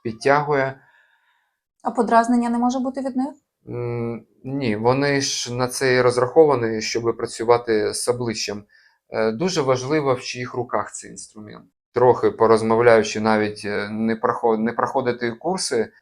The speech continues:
Speaker 1: е, він вам поясне, розкаже, дасть відчуття, з я-, з якою потужністю працювати з обличчям, що ви зможете самостійно всюди себе
Speaker 2: І людина
Speaker 1: пропра-,
Speaker 2: може
Speaker 1: пропрацьовувати.
Speaker 2: придбати собі додому такий і сама користуватись ним, так?
Speaker 1: Так, звісно.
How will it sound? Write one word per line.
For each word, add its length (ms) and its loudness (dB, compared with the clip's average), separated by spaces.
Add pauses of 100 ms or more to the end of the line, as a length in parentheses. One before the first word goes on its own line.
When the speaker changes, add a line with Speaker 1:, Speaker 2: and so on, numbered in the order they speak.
(140)
Speaker 1:
е, 340 -2
він 160 0
вам 460 0
поясне, 680 0
розкаже, 640 0 (320)
дасть 460 0
відчуття, 760 0
з 180 -14
я-, 220 0
з 140 -10
якою 380 -2
потужністю 680 -6
працювати 600 -6
з 100 -14
обличчям, 540 -8
що 200 -6
ви 140 -4
зможете 500 -8 (240)
самостійно 720 -10 (240)
всюди 380 -8
себе 480 -6 (240)
Speaker 2:
І 40 -2
людина 160 4
Speaker 1:
пропра-, 200 4
Speaker 2:
може 240 4
Speaker 1:
пропрацьовувати. 80 -4
Speaker 2:
придбати 420 2
собі 300 -6
додому 360 -2
такий 260 -10
і 40 -6
сама 340 0
користуватись 560 -4
ним, 120 -14
так? 180 -6
Speaker 1:
Так, 280 0
звісно. 500 -10